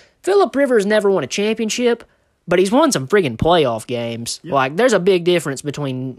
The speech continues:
Speaker 1: never winning a Super Bowl and never winning a playoff game. That's a big jump. But, uh, you know, this is fun. Um, I'm really happy to see Joe go so far. It makes me mad to see Herbie.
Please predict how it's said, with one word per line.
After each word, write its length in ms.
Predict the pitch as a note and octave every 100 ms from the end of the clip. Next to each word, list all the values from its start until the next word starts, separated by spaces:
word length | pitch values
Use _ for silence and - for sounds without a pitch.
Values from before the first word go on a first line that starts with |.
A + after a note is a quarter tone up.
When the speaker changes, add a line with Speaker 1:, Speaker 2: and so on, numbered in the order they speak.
| C#3
Speaker 1:
never 220 | E3 E3 D#3+
winning 240 | D#3 C3
a 40 | A#2+
Super 260 | F3 F3
Bowl 220 | F3+ F#3
and 260 | C3+ B2 B2
never 280 | C3+ C3 B2+
winning 280 | B2+ A#2+ A2
a 60 |
playoff 360 | - B2 G#2+ -
game. 200 | A#2 A#2+
That's 180 | E3 D#3+
a 80 | C3
big 520 | A2+ - D3 C3+ A#2+
jump. 440 | B2+ A#2 G#2+ - - _
But, 380 | D3 C#3+ C#3 C3+
uh, 380 | C3 A#2 A2+ A2+ _ _ _ _ _ - - _ _ _ _ _ _ _ _ _ _ _ _ _ _ _ _
you 120 | D#4+
know, 120 | D#4+ F4+
this 160 | F4
is 80 | -
fun. 420 | - G#2 F2+ - _
Um, 360 | D3 D3+ C#3+ C#3+ - _ _ _ _ _ _ -
I'm 100 | A3
really 180 | C4+ F#3
happy 300 | D3 C3+ A#2+
to 60 |
see 160 | B2 A#2+
Joe 480 | A#2 A2+ A2 A2+ A2+
go 140 | B2 A#2
so 220 | A#2 A2+
far. 360 | A#2 A2+ A#2
It 60 | A#2
makes 220 | F3 F#3
me 60 | D3
mad 260 | B2 B2 A#2+
to 40 |
see 280 | - A2 A#2
Herbie. 640 | B2 - A2+ A2 A#2+ A#2+